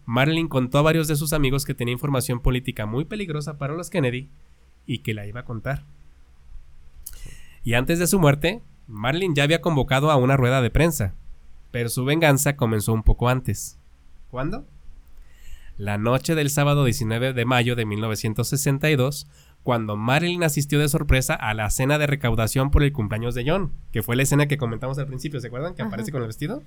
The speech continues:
Speaker 2: Sí.
Speaker 1: Ok. Lo que no dije fue que cuando Marilyn se quitó el abrigo de Armillo, de Armiño y se lo entregó a Peter Lafleur, que fue quien la presentó, suscitó un grito de asombro entre los espectadores, pues envuelta en ese vestido de sirena, color carne y con incrustaciones de diamante,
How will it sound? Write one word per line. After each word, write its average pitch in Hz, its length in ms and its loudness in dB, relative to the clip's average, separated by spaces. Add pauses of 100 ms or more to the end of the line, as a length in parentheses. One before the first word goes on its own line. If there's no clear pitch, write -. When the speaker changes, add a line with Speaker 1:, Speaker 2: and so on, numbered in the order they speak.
Speaker 2:
Sí. 214 300 -4 (360)
Speaker 1:
Ok. 117 180 2 (640)
Lo - 180 6
que 143 100 4
no 190 120 6
dije 190 300 4
fue 156 180 0
que 160 140 2
cuando 123 300 2
Marilyn 127 440 2
se 113 160 -4
quitó - 220 -6
el 139 60 2
abrigo 143 260 2
de 135 80 2
Armillo, 123 500 0 (280)
de 117 100 -4
Armiño 117 420 2 (100)
y 120 120 0
se 120 140 -2
lo 113 80 -2
entregó 107 300 -2
a 120 80 -4
Peter - 200 2
Lafleur, 143 280 0
que 104 80 -4
fue 107 120 -8
quien 120 120 -10
la 117 100 -10
presentó, 107 460 -8 (960)
suscitó 143 440 4
un 147 100 4
grito 151 280 0
de 139 120 4
asombro 143 500 4
entre 120 180 0
los 110 140 0
espectadores, 123 800 2
pues 120 220 2
envuelta 143 480 2
en 156 80 4
ese 156 200 2
vestido 143 400 2
de 123 120 4
sirena, 113 500 2 (400)
color 127 420 2
carne 120 500 0
y 117 100 -2
con 123 180 2
incrustaciones 117 600 0
de 151 80 2
diamante, 139 560 2